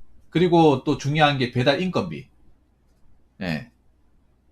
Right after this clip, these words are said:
요즘에는 이제 그 배달, 이제 개인으로 배달해가지고 가져가잖아요. 여러분도 아마 치킨 한 마-, 한 마리 시키면 이천 원 정도 배달비 줄 거예요. 회사마다 다른데, 여러분 지역마다 다른데,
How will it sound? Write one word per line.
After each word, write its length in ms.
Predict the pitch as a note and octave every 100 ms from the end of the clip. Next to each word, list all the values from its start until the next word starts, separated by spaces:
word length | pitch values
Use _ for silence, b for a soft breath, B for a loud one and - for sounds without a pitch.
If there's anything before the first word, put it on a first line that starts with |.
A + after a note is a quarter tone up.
| _ _ _ _ _ A2+
요즘에는 440 | C3+ E3 D3+ B2+
이제 280 | G#2+ A2 G2+
그 160 | G2+
배달, 520 | G2 A#2 C3+ G#2 D2+ - - - - - _ _ -
이제 800 | F2+ F2+ F2 D#2 D2+ - - - - - - _ _ - _ _
개인으로 400 | - D3+ F#3 D#3+
배달해가지고 640 | B2 A#2+ B2+ A#2 A#2 G#2+ F#2+
가져가잖아요. 760 | G2 G2+ G2 F#2+ F2 D#2 D2 - - _ - -
여러분도 300 | D#3 G#3 F#3+
아마 220 | F3+ F#3 E3
치킨 360 | - - A#3+
한 80 | G#3+
마-, 80 | G3+
한 160 | F#3
마리 120 | A3+ G#3
시키면 400 | - - G3+ A#2+
이천 240 | C#3 A#3+
원 100 | A3+
정도 120 | F3+
배달비 280 | C3 A#2+ B2
줄 180 | - G#2
거예요. 360 | G#2+ E2 D2+ - - - - - _ _ _ -
회사마다 400 | A3+ A#3 G#3 C3
다른데, 560 | G2 G#2+ A#2+ F#2+ D2 G#2
여러분 300 | C#3+ D3+ B2
지역마다 400 | D3 F3 G3 G#2
다른데, 440 | F2+ F#2 E2 -